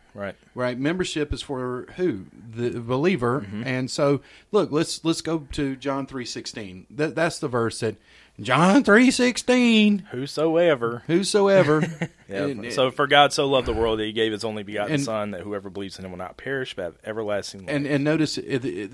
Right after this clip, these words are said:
Speaker 2: even that is limited.
Speaker 1: It is. It's,
Speaker 2: "Whosoever
Speaker 1: it's limited to the believing.
Speaker 2: believes."
Speaker 1: And the Greek actually renders it "the believing ones,"
Speaker 2: The
Speaker 1: is the way
Speaker 2: believing
Speaker 1: that
Speaker 2: ones.
Speaker 1: it's read.
Speaker 2: Well, and, and look, does it say he died for the whole world?
Speaker 1: No.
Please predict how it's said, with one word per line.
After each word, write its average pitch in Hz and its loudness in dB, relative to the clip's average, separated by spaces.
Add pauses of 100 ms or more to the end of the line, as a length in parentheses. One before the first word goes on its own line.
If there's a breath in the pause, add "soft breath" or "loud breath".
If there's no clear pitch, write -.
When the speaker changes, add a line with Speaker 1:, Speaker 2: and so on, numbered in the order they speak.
Speaker 2:
even 220 0
that 226 -2
is 175 -2
limited. 202 -2 (220)
Speaker 1:
It 120 -2
is. 135 2 (140)
It's, 120 -2
Speaker 2:
"Whosoever 185 8
Speaker 1:
it's 175 8
limited 180 8
to 156 -2
the 131 0
believing. 117 -4 (240)
Speaker 2:
believes." 185 0
Speaker 1:
And 127 0
the 123 -4
Greek 143 -2
actually 117 -2
renders 117 -4
it 113 -12
"the 135 -4
believing 110 -8
ones," 92 -12
Speaker 2:
The 151 4
Speaker 1:
is 156 2
the 165 2
way 180 6
Speaker 2:
believing 175 2
Speaker 1:
that 110 0
Speaker 2:
ones. 101 -4
Speaker 1:
it's 101 -8
read. 98 -4 (320 soft breath)
Speaker 2:
Well, 175 0
and, 151 -4
and 151 -4
look, 170 -4
does 110 -8
it 131 -4
say 151 -2
he 139 0
died 131 0
for 120 -4
the 120 -4
whole 117 0
world? 180 4 (300)
Speaker 1:
No. 139 -4